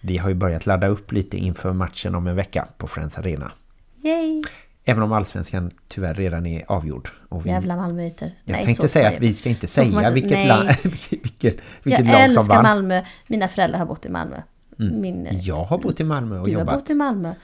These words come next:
Speaker 1: tjugo år sedan.
Speaker 2: Vi älskar många som kommer från Malmö.
Speaker 1: Men vi ser även fram emot, eh, en match mellan våra två respektive favoritlag.
Speaker 2: Mm. Veckans snackis har ju varit den här hashtag metoo.
Speaker 1: Ja, verkligen.
Speaker 2: Och jag tänkte bara kort säga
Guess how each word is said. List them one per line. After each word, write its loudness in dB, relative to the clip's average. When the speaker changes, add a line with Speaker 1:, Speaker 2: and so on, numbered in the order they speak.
Speaker 1:
tjugo -4
år -2
sedan. -8
Speaker 2:
Vi -12
älskar -2
många -4
som -8
kommer -6
från -10
Malmö. -8
Speaker 1:
Men 2
vi 2
ser -2
även -2
fram -2
emot, -6
eh, -4
en -2
match -6
mellan -4
våra -6
två -12
respektive -8
favoritlag. -6
Speaker 2:
Mm. -2
Veckans 0
snackis -4
har 0
ju 2
varit 0
den -2
här 0
hashtag -6
metoo. -4
Speaker 1:
Ja, -2
verkligen. -2
Speaker 2:
Och -2
jag -2
tänkte -6
bara -4
kort -10
säga -6